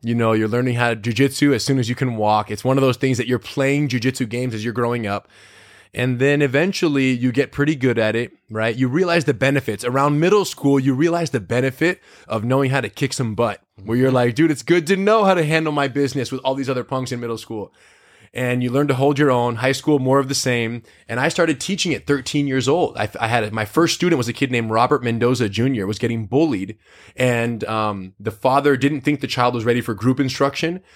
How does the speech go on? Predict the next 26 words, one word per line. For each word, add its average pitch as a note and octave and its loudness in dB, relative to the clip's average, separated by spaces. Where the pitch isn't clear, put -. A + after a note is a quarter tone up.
So - 0
my B2+ 2
dad C3+ 2
was G#2+ -4
like, G#2+ -4
"Henner, D3+ -8
give D#3+ 0
the D#3+ 0
kid - -2
private A#2+ 0
classes." A#2 -4
And A#2+ -10
I'm A2 -14
like, G#2 -14
"Dude, - -6
I'm G#2+ -14
thirteen. C3 -8
Are G#2+ -6
you G#2+ -8
sure? C3 -2
Me? C3 0
I - -12
could - -10
be C3+ 0
official D#3 0
teacher?" F#3 -2